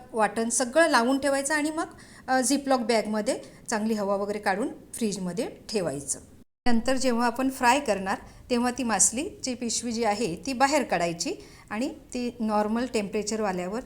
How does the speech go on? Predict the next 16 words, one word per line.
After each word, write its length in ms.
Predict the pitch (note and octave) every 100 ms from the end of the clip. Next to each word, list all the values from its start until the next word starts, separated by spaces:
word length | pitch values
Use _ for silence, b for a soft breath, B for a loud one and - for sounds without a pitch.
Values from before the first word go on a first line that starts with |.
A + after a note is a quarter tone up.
| - G3
आपण 220 | G3 C4 - -
डायरेक्ट 360 | G3+ F3+ G3+ G3+
फ्राय 220 | C4+ C4
करू 240 | C4 D#3+
शकतो. 420 | C#3+ D3+ - - B2 - - _ _ -
कोणतीही 400 | D4 C#4+ F4 F4+
मासली 440 | D4 A#3 C4 B3
जास्त 380 | G#3+ A#3 - D#4+
शिजवायची 600 | D#4+ A#3+ F#3 G#3+ G#3 G#3+
नाही. 220 | F3 D#3
त्याचप्रमाणे 760 | C#3+ - - D4 D4+ C#4 C#4+ D#4+
कोळंबी, 520 | D#4+ C4 C4 A#3+ F3
कोळंबीचे 720 | - - C4+ D4+ D#4+ E4 E4+
पाय 320 | E4+ B3+ A#3 A3+
आणि 240 | A3 B3 B3+
तोंड 260 | A#3 G3+